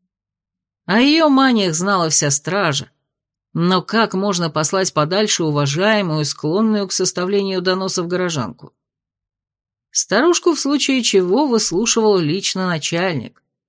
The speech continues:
и сегодня он был достаточно внимателен, чтобы сопоставить показания с секретным приказом, который разослали по всей стране. Приказ был смотреть и сообщать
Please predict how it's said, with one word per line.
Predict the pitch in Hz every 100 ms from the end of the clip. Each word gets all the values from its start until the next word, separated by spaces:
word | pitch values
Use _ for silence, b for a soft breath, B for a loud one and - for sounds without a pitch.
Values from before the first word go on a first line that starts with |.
| _ _
и | 147
сегодня | 151 185 247 254 226
он | 208 208
был | 226
достаточно | 190 - 226 208 - 185 185
внимателен, | 190 214 269 240 143 139
чтобы | - 147 143
сопоставить | 143 156 165 - 202 160 -
показания | 151 156 156 226 240 240 233 _ _ _ -
с | -
секретным | - 208 208 214 262 254 254 247
приказом, | 254 247 - 147 139 135 131 - _ _ -
который | 170 160 196 185
разослали | 175 160 156 185 208 202
по | 185 160
всей | - 165
стране. | - 160 151 139 - _ _ _ _ _ _ _ _ _ _
Приказ | 147 151 160 - 240 226
был | 196 202 202
смотреть | 185 165 165 180 208 214 -
и | 196
сообщать | 185 - 175 - - 147 127 -